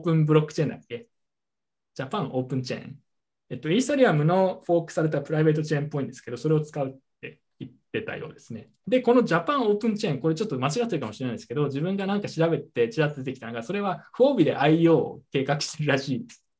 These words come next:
よくわかんないけど。<laughs> フォービジャパンでアイオ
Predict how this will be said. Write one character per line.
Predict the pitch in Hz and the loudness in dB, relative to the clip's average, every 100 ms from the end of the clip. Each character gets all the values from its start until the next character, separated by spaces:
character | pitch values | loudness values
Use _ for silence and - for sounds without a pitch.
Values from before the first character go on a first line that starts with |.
| - | -6
よ | 135 | -2
く | |
わ | 117 | -2
か | 117 | -4
ん | |
な | 110 | -6
い | |
け | - | -10
ど。 | - - | -14 -16
<laughs> | |
フ | - - - - _ 254 - - _ _ _ 170 | -12 -12 -12 -18 _ -4 -4 -8 _ _ _ 2
ォ | |
ー | 165 | 4
ビ | 165 | 4
ジ | |
ャ | 160 | 2
パ | 170 | 2
ン | 151 | 0
で | 113 - - _ | -2 -10 -20 _
ア | 131 | -2
イ | 127 120 | 0 0
オ | 107 - | -4 -10